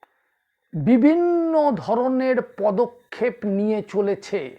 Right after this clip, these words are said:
কারিগরি শিক্ষা দপ্তর, কারিগরি শিক্ষা দপ্তরের অধীন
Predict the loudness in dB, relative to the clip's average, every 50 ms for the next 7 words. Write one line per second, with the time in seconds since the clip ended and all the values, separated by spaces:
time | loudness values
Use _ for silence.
0 | _ _ _ _ _ _ _ _ _ _ _ _ _ _ _ _ -20 _ _ _
1 | -2 0 2 2 2 2 0 0 0 0 0 0 -2 -4 -6 -8 -12 -12 -14 -14
2 | _ _ -10 -6 -4 -4 -2 -2 -4 -4 -6 -12 _ -6 -6 -6 -6 -12 -20 _
3 | _ _ _ _ _ _ _ _ _ -20 _ _ _ _ _ _ _ _ -2 0
4 | 2 2 2 2 0 0 0 -2 -4 -6 -10 -14 -14 -14 _ -6 -4 -2 0 0
5 | -2 -2 -4 -4 _ 0 0 2 2 0 -2 -4 -6 -4 -4 -4 -2 -2 -2 -2